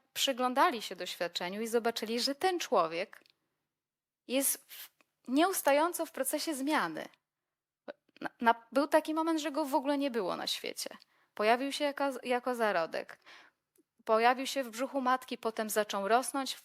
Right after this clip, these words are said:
a w-, później umarł, starzejąc się. Więc to ciało,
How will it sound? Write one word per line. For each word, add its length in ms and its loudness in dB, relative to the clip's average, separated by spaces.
a 100 0
w-, 160 -14
później 580 -2
umarł, 480 2
starzejąc 680 -2
się. 120 -8
Więc 220 -2
to 140 2
ciało, 720 6